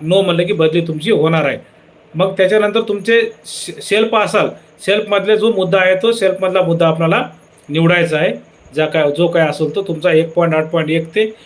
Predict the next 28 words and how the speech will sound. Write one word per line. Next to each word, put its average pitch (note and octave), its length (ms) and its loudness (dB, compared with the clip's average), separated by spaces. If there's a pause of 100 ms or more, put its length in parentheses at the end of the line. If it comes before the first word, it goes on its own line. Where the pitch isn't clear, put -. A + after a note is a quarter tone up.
(140)
एक D#3 160 -2
पॉइंट E3 180 2
आठ D#3+ 140 -2
पॉइंट D#3+ 200 0
चौदा D3+ 220 0
पर्यंतचा, D3 400 0 (520)
आणि F#3 340 0 (680)
स्पाऊस G#3+ 400 2
असेल F#3+ 340 0
तर C4 120 0 (120)
एक E3+ 200 -2
पॉइंट, F#3 260 2
पॉइंट F3 220 2
आठ E3 160 0
पॉइंट E3+ 180 0
पंधरा, F3 160 -2
म्हणजे F#3 200 -2
पंधरा F3 360 2
ते A3+ 60 -2
वीस F#3+ 180 -2
पर्यंत F3 240 -4
ऑप्शन E3 300 -2
निवडून E3+ 200 2
आपल्याला D#3 360 -2 (300)
तिथं E3 140 0
सबमिट F3 440 0
करायचं G3+ 360 2
आहे. - 300 -6